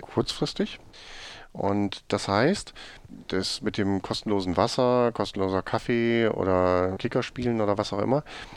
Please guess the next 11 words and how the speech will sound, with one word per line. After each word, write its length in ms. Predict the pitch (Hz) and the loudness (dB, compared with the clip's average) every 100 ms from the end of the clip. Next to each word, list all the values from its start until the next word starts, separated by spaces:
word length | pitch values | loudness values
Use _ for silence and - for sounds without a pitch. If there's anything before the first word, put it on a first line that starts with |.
| - | -6
das 160 | - - | -4 -2
ist 280 | - - - - | -4 -4 -8 -4
am 160 | 98 | 0
Anfang 400 | - 123 - 120 | 2 0 0 -2
super 380 | - 127 - 220 - - _ _ - | -2 -4 0 -2 -4 -20 _ _ -6
und 160 | 113 | 0
nach 80 | 113 | 2
einer 140 | 110 113 | 2 0
kurzen 300 | 120 - 110 | -2 -2 -2
Zeit 220 | 110 107 | -2 0
selbstverständlich. 800 | 85 - - - 80 - - | -2 -2 -8 -8 -8 -10 -14